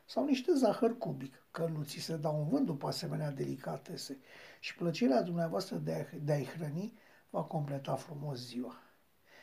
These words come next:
Și tot nu mă lămuresc. Noi ne chinuim pe cal cu șa, cu scări, cu frâu.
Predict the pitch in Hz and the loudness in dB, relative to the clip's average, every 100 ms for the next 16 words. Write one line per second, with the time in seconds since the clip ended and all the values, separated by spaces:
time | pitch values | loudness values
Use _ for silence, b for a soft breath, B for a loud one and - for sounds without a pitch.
0 | B - - - - 233 254 262 269 240 | B -10 -8 -6 -4 -2 2 4 6 4
1 | 214 220 175 143 - - - - 151 156 | 0 -4 -4 -6 -8 -12 -14 -4 2 6
2 | 214 233 196 - 170 170 202 240 156 139 | 6 6 4 0 0 0 2 0 -2 -4
3 | - 175 151 - 156 - - - 233 - | -4 -4 -4 -8 -8 -4 -4 -6 -8 -12
4 | _ - - - - 170 185 - _ - | _ -16 -14 -12 -6 -4 -4 -10 _ -12
5 | 185 - 208 214 143 | -10 -6 -4 -2 -4